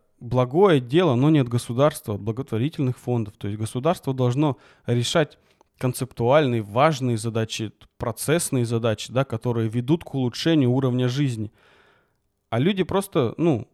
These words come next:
дают деньги. Понимаете? Они их дают, потому что они у них есть. Они вам дают по десять тысяч рублей, а у них миллиарды. Это, это как бы логично, да?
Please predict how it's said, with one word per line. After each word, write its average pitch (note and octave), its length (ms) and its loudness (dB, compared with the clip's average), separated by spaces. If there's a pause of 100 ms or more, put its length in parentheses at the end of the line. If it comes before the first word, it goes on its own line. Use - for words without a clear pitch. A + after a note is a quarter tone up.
(800)
дают D#3 340 0
деньги. A2+ 500 -2 (880)
Понимаете? C#3+ 500 0
Они D#3+ 220 4
их B2 100 0
дают, D#3 300 0
потому C3+ 320 2
что - 160 -2
они C#3 180 4
у C3+ 60 4
них A#2 240 -2
есть. C3+ 480 -2
Они B2+ 280 2
вам E3+ 200 0
дают G#2+ 220 -4
по F#2+ 120 -6
десять C#3+ 300 -6
тысяч - 240 -8
рублей, C3 400 -2
а G#2 120 -4
у G#2 100 -4
них D3+ 300 -6 (300)
миллиарды. A2 800 -4 (680)
Это, - 320 -10
это D#3 200 -2
как D#3+ 220 -8
бы C3 60 0
логично, D3 720 -2
да? B2 260 0